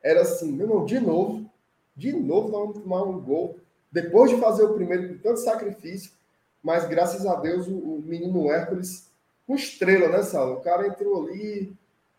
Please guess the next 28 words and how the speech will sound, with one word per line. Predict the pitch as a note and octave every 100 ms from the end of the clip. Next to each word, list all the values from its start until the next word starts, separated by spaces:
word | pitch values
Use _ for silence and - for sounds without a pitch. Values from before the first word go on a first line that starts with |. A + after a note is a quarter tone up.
| _ _
conseguiu | - G3 F#3+ F#3 D3 G3
aquela | F#3 F#3+ F3+ C3
bola, | D3 F3 F3+
uma | F3+ E3 E3+
jogada | E3+ E3+ E3+
muito | A3 D#4+
boa | F3+ D#3+ G3
do | E3+
De | E3+
Pietri | F3+ E3+ E3 F3+
com | F3+ F3+
o |
Pikachu, | F#3 F3+ C#3 - F#3
só | - G3
toque | - G3+ G3
de | F#3
primeira, | - D3+ B2+ D3+ F#3 E3+ - _ _ _
e | C#3
o | D3+ D#3
Hércules | D#3+ D#3+ D#3+
ali | D#3 D#3
teve | - D#3+
a | E3 E3
frieza | D3 D3+ D#3
pra | D3+ D#3
finalizar | D#3+ D3+ D3+ D#3+ D#3
no | F3+
cantinho, | - F3+ E3 - G3+ A3 G#3+